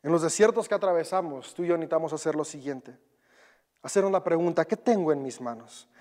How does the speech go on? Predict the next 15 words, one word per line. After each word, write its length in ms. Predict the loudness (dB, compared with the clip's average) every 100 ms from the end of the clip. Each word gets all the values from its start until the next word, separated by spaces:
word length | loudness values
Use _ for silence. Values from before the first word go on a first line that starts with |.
| _ 4
Mira 240 | 8 10
lo 100 | 8
que 80 | 2
tienes 560 | 0 0 -2 -10 -18 _ _ -2
y 100 | 2
dale 220 | 4 2
valor. 320 | -2 -4 -10 -16 _ _ _ _ _ _ _ -20 0
Ordena 420 | 6 8 10 6 2
tu 100 | 0
vida, 220 | 2 2
tus 160 | 0
pensamientos 600 | -4 -2 0 0 0 -2 -6
y 40 |
tus 160 | -8 -6
recursos, 640 | -4 -4 -6 -6 -14